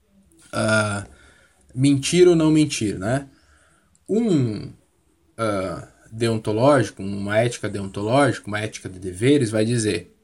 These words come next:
você não deve mentir nunca.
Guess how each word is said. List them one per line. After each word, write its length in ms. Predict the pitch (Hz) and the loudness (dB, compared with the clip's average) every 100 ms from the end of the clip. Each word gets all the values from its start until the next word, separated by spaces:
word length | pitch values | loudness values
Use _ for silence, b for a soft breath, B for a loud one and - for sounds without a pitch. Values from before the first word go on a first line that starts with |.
| - | -16
você 400 | 98 98 - 95 | -10 -6 -6 -6
não 180 | 107 | -4
deve 320 | 123 110 110 139 | -2 -2 0 -2
mentir 640 | 151 139 - 113 139 - - | -2 -6 -4 -2 -2 -4 -6
nunca. 480 | 160 135 95 - | 0 0 -2 -12